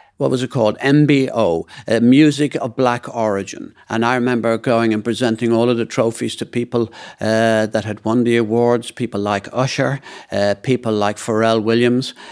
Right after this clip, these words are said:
Um, and, uh, they were amazing times. So MasterCard, uh, and that really happened. I don't think I would have chased a MasterCard, uh, sponsorship,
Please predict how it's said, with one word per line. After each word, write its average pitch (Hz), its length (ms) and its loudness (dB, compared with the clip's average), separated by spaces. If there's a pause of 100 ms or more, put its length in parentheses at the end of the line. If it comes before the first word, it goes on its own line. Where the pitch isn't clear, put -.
(140)
Um, 113 680 2
and, 113 380 -4
uh, 117 220 4 (240)
they 139 140 6
were 113 260 -4 (160)
amazing 135 640 4
times. 92 460 -4 (220)
So - 420 -2 (200)
MasterCard, 143 800 0 (380)
uh, 123 480 4
and 120 460 -4
that - 180 -2
really 160 380 4
happened. 143 440 0
I 160 140 0
don't 147 240 2
think 131 160 0
I 120 80 2
would 113 160 -2
have 110 80 -10
chased 123 340 -2
a - 20 -4
MasterCard, 110 760 -2 (280)
uh, 101 500 -2
sponsorship, - 920 -6